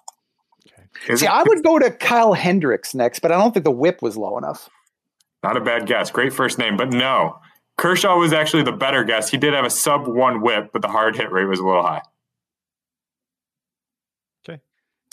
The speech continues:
Speaker 3: Did Zach Gallen have a sub one whip?
Speaker 2: He did not.
Speaker 1: It's probably everybody's darling from last season, Maeda.
Speaker 2: It, oh my God. You don't guess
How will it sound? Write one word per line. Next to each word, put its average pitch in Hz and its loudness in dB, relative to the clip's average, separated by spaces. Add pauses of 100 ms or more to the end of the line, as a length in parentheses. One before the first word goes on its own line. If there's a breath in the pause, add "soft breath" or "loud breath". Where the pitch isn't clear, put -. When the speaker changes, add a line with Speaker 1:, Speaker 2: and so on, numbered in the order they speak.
Speaker 3:
Did 139 0
Zach 170 0
Gallen 190 2
have 185 2
a 196 4
sub 175 0
one 180 2
whip? 180 -2 (800)
Speaker 2:
He 113 0
did 101 -2
not. 95 -4 (220)
Speaker 1:
It's - -20
probably 170 2
everybody's 131 2
darling 123 0
from 104 -6
last 104 -2
season, 104 -2
Maeda. 98 -4 (420)
Speaker 2:
It, 143 -2
oh 160 0
my 113 -2
God. 117 -2 (180)
You 175 2
don't 254 0
guess 196 -2